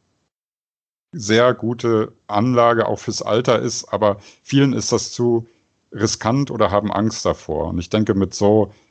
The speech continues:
wenn, wenn die, äh, Handhabung, äh, einfacher wird, zum Beispiel durch so, äh, mobiles,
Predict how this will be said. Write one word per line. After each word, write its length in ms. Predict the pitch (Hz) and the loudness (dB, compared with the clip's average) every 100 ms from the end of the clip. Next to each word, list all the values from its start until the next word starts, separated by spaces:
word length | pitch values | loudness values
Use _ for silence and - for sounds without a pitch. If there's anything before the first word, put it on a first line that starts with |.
| _ _ | _ _
wenn, 300 | 110 110 127 | -4 -4 0
wenn 140 | 113 | 0
die, 380 | 107 107 107 101 - _ _ _ _ - | 2 2 2 0 -6 _ _ _ _ -2
äh, 220 | 98 90 | 0 2
Handhabung, 840 | 104 170 160 151 143 147 143 151 _ _ _ _ - | 0 2 2 2 0 -4 -6 -10 _ _ _ _ -10
äh, 240 | 110 110 - | -8 -8 -2
einfacher 540 | 120 156 165 - 143 | -2 0 -2 -2 -6
wird, 220 | 131 143 | -4 -6
zum 260 | - - 107 | -8 -10 -2
Beispiel 300 | 104 104 107 | -2 -2 -6
durch 220 | 95 98 | -6 -6
so, 440 | - 95 95 92 - | -6 -4 -2 -4 -8
äh, 80 | 117 | -10
mobiles, 800 | 92 95 98 139 147 135 - - | -6 -6 -4 -2 -2 -2 -8 -14